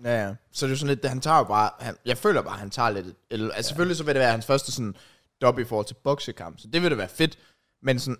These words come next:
Speaker 1: alt det her mind games, og alt det her op til, der sker, er jo et kæmpe L for ham.
Speaker 2: Jeg var sådan, den mand, altså jeg vil, nu vil jeg, hvis jeg kender ham rigtig ud fra, hvad man har set på YouTube og så videre, han har været sammen med flere piger, end hun har været sammen med mænd. Det er jeg næsten overbevist om.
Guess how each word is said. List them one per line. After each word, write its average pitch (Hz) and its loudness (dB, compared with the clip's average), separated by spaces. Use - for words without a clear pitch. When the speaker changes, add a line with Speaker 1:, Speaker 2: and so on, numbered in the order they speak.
Speaker 1:
alt 175 4
det 143 2
her 131 2
mind 120 0
games, 117 -2
og 131 4
alt 135 2
det 143 6
her 127 8
op 143 4
til, - -4
der 98 -2
sker, 110 -2
er 113 -4
jo 120 0
et 110 -8
kæmpe 123 -6
L 85 -8
for 113 -14
ham. 85 -16
Speaker 2:
Jeg 101 -10
var 90 -8
sådan, 110 -6
den 127 -4
mand, 113 -4
altså 110 -10
jeg 135 0
vil, 131 -4
nu 147 0
vil 160 2
jeg, 131 0
hvis 135 -8
jeg 160 -6
kender 202 4
ham 117 0
rigtig 143 0
ud 139 2
fra, 127 -6
hvad 110 -6
man 110 -6
har 113 -6
set 127 -4
på - -6
YouTube 127 -2
og 113 -4
så 104 -6
videre, 113 -4
han 160 0
har 151 2
været 120 2
sammen 143 4
med 117 2
flere 139 4
piger, 135 0
end 117 -2
hun 123 2
har 123 0
været 101 -6
sammen 104 -4
med 92 -10
mænd. 87 -18
Det 143 4
er 147 4
jeg 139 4
næsten 127 2
overbevist 92 -10
om. 67 -16